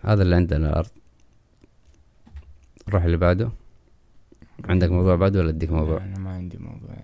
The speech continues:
Speaker 2: اديني موضوع.
Speaker 1: طيب. في بودكاست يمكن مو مشهور مرة، حق سلة.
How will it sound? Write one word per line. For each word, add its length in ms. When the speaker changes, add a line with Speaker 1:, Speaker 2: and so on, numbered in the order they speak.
Speaker 2:
اديني 220
موضوع. 400
Speaker 1:
طيب. 280
في 400
بودكاست 920
يمكن 180
مو 140
مشهور 280
مرة، 220
حق 120
سلة. 400